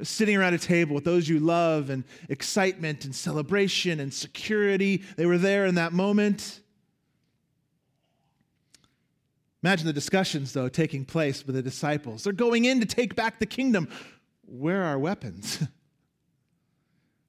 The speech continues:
What's it gonna be like when he takes the throne back? What do you think? What's gonna happen? You know, are we gonna be there? Is it gonna be right away? You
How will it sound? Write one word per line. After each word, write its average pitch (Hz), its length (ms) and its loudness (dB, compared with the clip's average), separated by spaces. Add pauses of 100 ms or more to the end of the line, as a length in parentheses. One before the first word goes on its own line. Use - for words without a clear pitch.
(360)
What's 170 420 -2
it 220 60 2
gonna 226 120 4
be 208 80 4
like 214 280 0
when 214 80 4
he 185 40 4
takes 196 240 -2
the - 80 -4
throne 208 280 2
back? 156 220 0
What 208 100 2
do 233 60 6
you 247 140 6
think? 190 460 -2 (640)
What's - 160 0
gonna 240 140 6
happen? 208 500 2 (640)
You 156 260 -2
know, 160 140 0 (180)
are 156 80 -4
we 175 80 0
gonna 208 140 4
be 180 260 2
there? 277 400 0 (320)
Is 156 100 -4
it 175 40 2
gonna 214 80 6
be 202 80 6
right 185 180 4
away? 208 320 4
You 277 140 -2